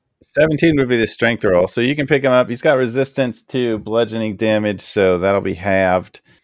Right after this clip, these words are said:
But yeah, I guess he's grappled until he has a chance to wiggle out of that. And that will wrap up Branch's turn, which takes us to Eddie,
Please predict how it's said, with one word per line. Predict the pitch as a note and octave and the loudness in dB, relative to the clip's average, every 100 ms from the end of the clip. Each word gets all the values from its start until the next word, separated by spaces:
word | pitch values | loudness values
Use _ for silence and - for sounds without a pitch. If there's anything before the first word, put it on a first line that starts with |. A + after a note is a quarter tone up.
| _ _ | _ _
But | - F2 E2 | 0 2 2
yeah, | B2 B2 | 2 2
I | G2 | 2
guess | G#2 - | -2 -6
he's | F2 | -8
grappled | - F#2 F2+ E2+ | -4 -4 -4 -8
until | E2 D#2+ F2 D#2+ D#2 D2+ _ _ _ _ _ _ _ | -8 -6 -2 -2 -2 -6 _ _ _ _ _ _ _
he | - | -10
has | F2 D#2 | -8 -8
a | |
chance | D2+ - D#2+ - - | -8 -8 -8 -10 -12
to | - D#2 D2+ C#2+ _ _ _ _ _ _ - _ | -8 -6 -6 -10 _ _ _ _ _ _ -20 _
wiggle | F#2 G#2 G2+ | -4 -2 2
out | A2 | 2
of | A2 | 2
that. | G#2+ B2+ - _ _ - - | 2 0 -2 _ _ -16 -6
And | A2+ | 0
that | C#3 C#3 | 2 4
will | D3 C#3+ | 2 2
wrap | D3+ D3+ - | 0 -2 0
up | D3+ C3+ | 0 2
Branch's | D3 E3+ D3 B2+ | -2 -2 -4 -6
turn, | - A#2+ G2+ F#2 | -2 0 0 -2
which | G2+ - | -6 -8
takes | - C3+ - | -2 -2 0
us | C#3 B2+ - | 2 2 2
to | B2 A2 - | 0 0 2
Eddie, | A#2 B2 A2+ A#2+ | 4 4 4 -2